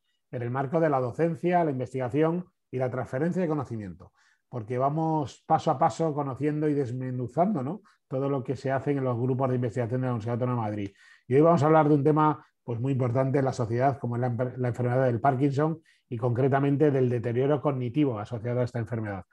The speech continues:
Y para eso hemos llamado a una de nuestras mejores expertas, como es la doctora Cristina Nombela. Hola, Cristina, ¿cómo estás?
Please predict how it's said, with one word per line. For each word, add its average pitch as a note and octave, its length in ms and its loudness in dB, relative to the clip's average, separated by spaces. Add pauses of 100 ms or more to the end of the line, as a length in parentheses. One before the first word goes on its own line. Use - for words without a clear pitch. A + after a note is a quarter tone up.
(280)
Y B2 80 -4
para A#2+ 180 0
eso B2 200 0
hemos C#3+ 200 0 (200)
llamado C#3 320 2
a C#3+ 40 4
una C#3 140 0
de C3+ 60 -2
nuestras B2+ 260 -4
mejores A#2+ 320 0
expertas, C#3 520 0 (280)
como B2+ 160 -4
es C3 80 2
la C3 100 2
doctora C3 600 2
Cristina B2+ 400 -4
Nombela. A#2+ 440 -4 (160)
Hola, D3 180 4
Cristina, C3+ 360 0
¿cómo C#3 120 0
estás? - 380 -6